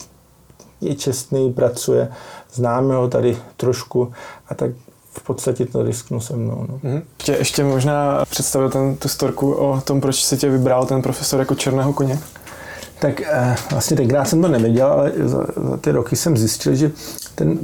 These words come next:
Speaker 1: profesor, eh, po střední škole, tenkrát on vyrůstal v South Dakota a on dělal, on jezdil tyrákem. On po střední škole šel, šel pracovat a jezdil po Americe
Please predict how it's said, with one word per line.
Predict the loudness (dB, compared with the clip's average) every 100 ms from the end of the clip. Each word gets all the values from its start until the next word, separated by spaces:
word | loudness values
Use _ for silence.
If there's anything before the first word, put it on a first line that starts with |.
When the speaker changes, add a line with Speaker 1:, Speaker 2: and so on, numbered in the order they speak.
| -6 -4
Speaker 1:
profesor, | -4 -2 -2 0 0 0
eh, | -2 0 2 2 -2 -6 -8 -6 -6 -6 -8 -8 -8 -2
po | -2
střední | 0 2 4 2
škole, | 2 0 0
tenkrát | 0 -4 -4 -2
on | 0 0
vyrůstal | 2 0 0 0 -2 -4 -18 -10
v | -2
South | 2 2 2
Dakota | 2 2 0 2 -2
a | 0 -2 -4 -6 -12 -12 -12 -14 -2
on | 2 4 4 4
dělal, | 2 4 4 0 -2 -2 2
on |
jezdil | 2 4 4
tyrákem. | 4 4 2 0 -2 -2 -2 -4
On | -2 0 0
po | -2
střední | -2 0 2 0
škole | 0 -2 0
šel, | 0 0 0
šel | 0 -2
pracovat | 0 -2 0 0 2
a |
jezdil | 2 2 2
po | 0 0
Americe | 0 0 -2 -4 -8